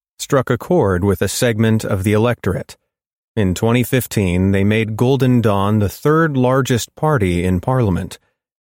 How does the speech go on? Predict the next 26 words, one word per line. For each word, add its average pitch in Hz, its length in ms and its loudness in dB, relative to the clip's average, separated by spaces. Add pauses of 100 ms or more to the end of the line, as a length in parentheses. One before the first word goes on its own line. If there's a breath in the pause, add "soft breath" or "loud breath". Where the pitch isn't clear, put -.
(220)
But 101 160 -2
in 87 140 0
twenty 113 280 0
twenty, 95 440 -2 (100)
the 95 100 -2
party's 120 440 -2
leaders 113 440 0
were 113 120 0
convicted 107 560 -2
of 98 160 0
running 107 260 2
a 95 80 0
criminal 143 480 0
organization 110 880 0 (380)
under 143 220 2
the 139 100 2
guise 113 540 0
of 90 100 -2
a 87 60 -4
political 87 480 -2
party. 92 480 -4 (540)
On 90 140 0
Wednesday, 101 560 2
their 98 200 0
appeals 113 500 -2
began, 98 720 -2